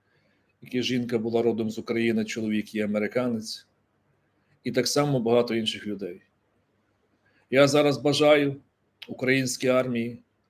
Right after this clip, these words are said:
українському народові мужності, сили, перемогти того клятого ворога, який не дає нам жити вже сторіччями, і побажати всіх благ.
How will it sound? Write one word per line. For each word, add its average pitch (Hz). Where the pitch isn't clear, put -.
українському 120
народові 110
мужності, 123
сили, 107
перемогти 120
того 123
клятого 120
ворога, 107
який 143
не 139
дає 131
нам 120
жити 147
вже 110
сторіччями, 101
і 120
побажати 120
всіх 113
благ. 95